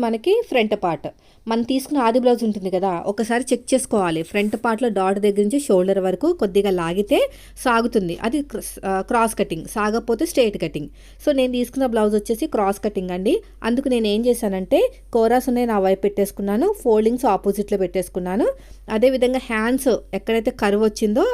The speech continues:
హ్యాండ్ ఎక్కడైతే కట్ చేసామో అక్కడ మన బ్యాక్ పార్ట్ షోల్డర్ అనేది వచ్చేటట్టు చూసుకుని ఇలా మార్కింగ్ వేసుకున్నాను. సైడ్ జాయిన్ దగ్గర ఒక హాఫ్ ఇంచ్ అనేది ఎక్స్ట్రా తీసుకున్నానండి. మన మెథడ్‌లో నేనైతే ఒక హాఫ్ ఇంచ్ అనేది ఎక్స్ట్రా తీసుకుంటాను. తర్వాత ఇలాగా నీట్‌గా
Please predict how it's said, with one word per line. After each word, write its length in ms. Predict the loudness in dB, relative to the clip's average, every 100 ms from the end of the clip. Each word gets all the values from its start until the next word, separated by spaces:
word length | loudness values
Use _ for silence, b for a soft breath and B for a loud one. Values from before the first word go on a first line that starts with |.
| -2
హ్యాండ్ 220 | -2 -2 -2
ఎక్కడైతే 320 | -2 -4 -2 -6
కట్ 140 | -6 -6
చేసామో 300 | -4 -4 -4
అక్కడ 160 | -2 -2 -2 b b -6
మన 100 | -4 -2 -2
బ్యాక్ 220 | -2 -2
పార్ట్ 180 | -4 -2 0
షోల్డర్ 340 | 2 2 0
అనేది 240 | 0 2 2
వచ్చేటట్టు 380 | 0 -2 -4 -2 -2
చూసుకుని 380 | -2 0 2 2 b b -4 0
ఇలా 120 | 0 0
మార్కింగ్ 320 | -2 -2 -2
వేసుకున్నాను. 400 | -2 -4 -8 -10 -12 b -12 -4
సైడ్ 240 | -2 2
జాయిన్ 180 | 2 2 0
దగ్గర 200 | 2 0
ఒక 100 | 0 0
హాఫ్ 180 | 2 0
ఇంచ్ 120 | -2 -2
అనేది 200 | 0 2 0
ఎక్స్ట్రా 280 | -2 -2 -2
తీసుకున్నానండి. 600 | -2 -4 -6 -4 -2 0 0
మన 100 | 0 -2
మెథడ్‌లో 400 | -2 -2 0 0 -2 B B
నేనైతే 320 | -6 -4 -2 0
ఒక 80 | 0
హాఫ్ 140 | 0 0
ఇంచ్ 120 | -2 -2
అనేది 140 | -2 0
ఎక్స్ట్రా 280 | -2 -4 -4
తీసుకుంటాను. 560 | -4 -4 -8 -6 -2 -2 -4 B B B B B -6 0
తర్వాత 340 | 2 2 2 0 0
ఇలాగా 300 | 0 0 0 -4 -4
నీట్‌గా 360 | -4 -2 0